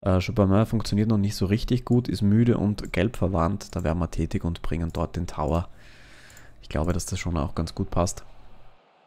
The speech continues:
So, Mohr auf Tower. Da haben wir Co-Produktion von den beiden. Bitte, wie geil wäre das jetzt gewesen, direkt nach der Einwechslung. Aber wieder super Parade von Fernandes. Also ohne den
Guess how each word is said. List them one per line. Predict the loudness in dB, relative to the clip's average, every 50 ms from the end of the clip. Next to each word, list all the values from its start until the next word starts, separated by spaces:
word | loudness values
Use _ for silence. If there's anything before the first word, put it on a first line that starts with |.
| _ _ _ _ _ _ _ _ -20 -18 -18 -14
So, | -6 0 2 2 2 0 -2 -6
Mohr | -2 2 4 6 6 6 4
auf | 2 -2 -2
Tower. | 2 4 6 8 8 8 6 4
Da | 4 4
haben | 4
wir | 4 2
Co-Produktion | 4 2 4 4 4 4 4 4 2 2 2 2
von | 4 2
den | 2 4
beiden. | 6 6 6 6 4 0 -4 -8 -18 -20 -20 -20 -20 -20 -20 -20 -20 -20 -20 -20 -16 -12
Bitte, | -10 -4 -2 -2 -2 0
wie | 0 0
geil | 2 2 2 2 2
wäre | 2 0 0
das | 0 0 0 0
jetzt | -2 -2 -2
gewesen, | -2 0 2 2 2 0 -2 -2
direkt | -2 0 -2 -2 -2
nach | -4 -4
der | -2 -2 0
Einwechslung. | 0 0 0 -2 0 -2 -2 -2 -4 -6 -14 -20 -20 -20 -20 -20 -20 -20 -20 -20 -20 -20 -20 -20 -20 -20 -20 -16 -4 0
Aber | 0 2 2 2
wieder | 2 2 4 4 4
super | 4 2 0 0 0 2
Parade | 2 2 2 2 2 2 0
von | 0 -2 -4
Fernandes. | -2 -2 -2 -2 -2 -2 -2 -4 -2
Also | 0 0 2 2 2
ohne | 2 4 4 6 4 4
den | 4 4 4 4 4 2 0